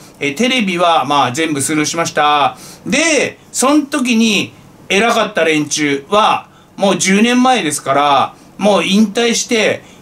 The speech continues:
逃げ切ってんだろうなって思うと、悔しくて仕方がありません。えー、高額の退職金を手にして、悠々自適の老後を送ってんのかなって思うと、悔しくてたまりません。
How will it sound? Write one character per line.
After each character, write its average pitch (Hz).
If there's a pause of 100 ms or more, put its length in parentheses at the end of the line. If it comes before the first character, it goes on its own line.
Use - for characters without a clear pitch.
逃 190
げ 240
切 -
っ -
て 277
ん 277
だ 233
ろ 190
う 170
な 180
っ 175
て 165
思 170
う 156
と、 160 (280)
悔 233
し 220
く -
て -
仕 -
方 185
が 180
あ 175
り 175
ま 185
せ 196
ん。 - (680)
え 160
ー、 156
高 226
額 226
の 196
退 196
職 196 (100)
金 196
を 185
手 190
に 170
し -
て、 165 (340)
悠 196 (120)
々 220
自 175
適 185
の 175
老 170
後 170
を -
送 170
っ -
て 175
ん -
の 165
か 147
な 147
っ -
て 156
思 147
う 143
と、 135 (340)
悔 240
し -
く -
て -
た 147
ま 160
り 165
ま 160
せ 160 (340)
ん。 -